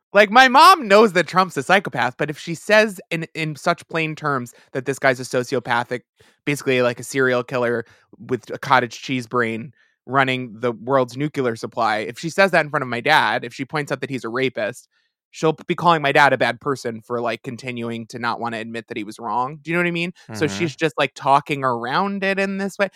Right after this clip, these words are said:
Speaker 1: Like, that's what's going on here. And, and if I call that out, then, you know, I'm the asshole. So I, I don't think my dad will vote for him again,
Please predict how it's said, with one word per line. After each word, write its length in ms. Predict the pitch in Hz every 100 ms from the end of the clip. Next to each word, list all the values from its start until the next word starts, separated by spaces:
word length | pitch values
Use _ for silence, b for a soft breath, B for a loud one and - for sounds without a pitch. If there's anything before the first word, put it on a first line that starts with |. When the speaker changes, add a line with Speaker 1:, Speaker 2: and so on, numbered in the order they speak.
| b
Speaker 1:
Like, 100 | 240
that's 200 | 359 -
what's 120 | 359
going 320 | - 349 339 330
on 200 | 320 214
here. 260 | 139 117
And, 260 | - 160 156 _ _ _ -
and 160 | 175
if 140 | 170 180
I 80 | 175
call 260 | 185 180
that 120 | 180 175
out, 240 | 160 147
then, 320 | 143 135 131 -
you 140 | 143
know, 240 | 131 117 120
I'm 200 | 139 131
the 100 | 131
asshole. 400 | 151 135 127 117
So 300 | - 151 170
I, 120 | 180 185 196
I 100 | 214
don't 180 | 269
think 140 | 185 196
my 120 | 175
dad 140 | 156
will 120 | 139 117
vote 260 | 127 165
for 140 | - 123
him 140 | 117
again, 320 | 110 110 90